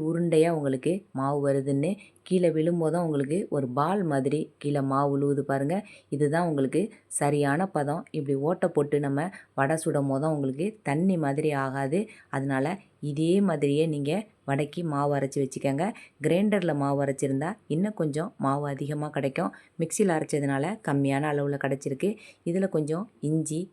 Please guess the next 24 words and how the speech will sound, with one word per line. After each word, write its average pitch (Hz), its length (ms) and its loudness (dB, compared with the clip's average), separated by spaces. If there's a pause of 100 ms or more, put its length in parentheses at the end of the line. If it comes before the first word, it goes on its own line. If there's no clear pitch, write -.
(140)
கருவேப்பிலை, 156 560 2 (400)
உப்பு 151 260 -2 (300)
இதெல்லாம் 139 400 0
சேர்த்துக்குவோம். 156 540 -2 (160)
சாதாரணமா 170 680 2
நம்ம 147 160 -2 (360)
ஈவினிங் 170 360 0
டயத்துல 143 340 -2 (360)
வடை 156 260 0
சுட்டு 156 280 0 (200)
காஃபியோட 156 520 2 (220)
சாப்பிடும் 143 400 0
போது 139 180 2 (440)
நைட்டு 196 400 0
சில 147 140 0 (120)
பேருக்கு 151 320 2 (200)
நெஞ்சு 175 280 2
கரிப்பு 147 340 2
வரும். 147 240 0 (300)
அது 139 200 0
இல்லாம 143 360 0 (240)
இப்படி 135 160 -4 (120)
காலை 196 380 2
நேரத்துல 139 480 0